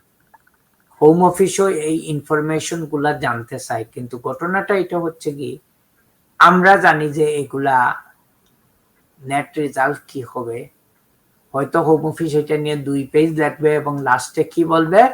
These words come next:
under the case of, আহ, এম এ জিম্বাবুয়ে, এবং আমরা, তুমি ওই টেস্টটা পাস করতে পারো নাই। এবং আমাদের পলিসি আছে যে we should take a very strict approach because home, in a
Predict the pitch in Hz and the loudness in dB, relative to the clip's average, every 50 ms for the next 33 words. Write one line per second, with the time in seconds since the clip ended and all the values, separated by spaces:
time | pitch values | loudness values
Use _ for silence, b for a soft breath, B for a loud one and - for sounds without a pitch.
0 | - _ _ _ _ _ _ _ _ _ _ _ - - 143 147 143 151 156 143 | -4 _ _ _ _ _ _ _ _ _ _ _ -4 -2 -2 0 0 0 0 0
1 | 147 156 151 - - 156 147 151 147 147 - 156 151 151 143 - - - 147 139 | -2 -4 -6 -2 0 0 0 0 0 -2 0 0 0 0 -2 -4 -6 -4 -2 0
2 | 139 139 135 135 135 - - - - - 147 147 143 147 151 160 156 143 151 151 | 0 2 2 0 -2 -4 -6 -12 -12 -10 -8 -6 -4 -4 -4 -4 -2 -2 -4 -4
3 | 139 143 147 151 156 156 160 170 196 220 226 202 160 139 135 135 143 139 131 143 | -2 -2 0 0 0 0 2 2 4 4 4 4 2 0 -2 -6 -8 -10 -10 -8
4 | 135 123 120 123 127 127 127 - 135 131 131 135 135 131 127 - _ - 135 131 | -8 -6 -6 -6 -8 -10 -12 -14 -14 -12 -12 -10 -10 -10 -12 -10 _ -10 -10 -10
5 | - - - 139 139 - - 147 143 - - - - 135 123 - 135 - - 120 | -10 -6 -4 -4 -4 0 0 0 0 0 -4 -10 -12 -12 -10 -12 -12 -10 -8 -8
6 | 113 113 113 107 110 113 110 113 - - 120 120 117 117 131 143 - - B B | -8 -8 -12 -12 -14 -14 -14 -14 -16 -20 -18 -12 -8 -8 -8 -8 -10 -14 B B
7 | B B B B B - 127 127 123 127 131 123 110 104 101 - - - 160 156 | B B B B B -2 0 0 2 0 -2 -4 -4 -4 -6 -6 -2 2 2 4
8 | 156 185 190 - - 202 190 175 165 151 - - - 175 185 226 - - b b | 4 4 2 2 2 4 6 6 6 4 2 0 2 2 2 2 0 -4 b b
9 | b b _ _ _ _ 123 120 127 127 127 123 120 127 131 127 - - - 131 | b b _ _ _ _ -14 -12 -10 -8 -8 -8 -6 -6 -8 -6 -6 -6 -6 -8
10 | 123 - - 151 151 160 156 208 202 175 160 165 156 151 151 147 - - - - | -8 -2 2 4 4 4 6 4 4 4 4 0 0 0 0 -2 -6 -8 -2 4
11 | - 220 226 220 - - 220 - - - 214 233 254 254 262 - 240 - - - | 4 4 4 6 4 4 4 4 4 4 6 6 6 6 4 2 2 2 4 4
12 | - 196 202 202 202 - b b b _ _ _ _ _ _ _ _ _ _ - | 4 6 6 4 2 -2 b b b _ _ _ _ _ _ _ _ _ _ 2
13 | 160 175 190 185 - - _ _ _ 165 160 160 165 170 165 | 2 2 2 2 -2 -8 _ _ _ -2 0 2 2 2 0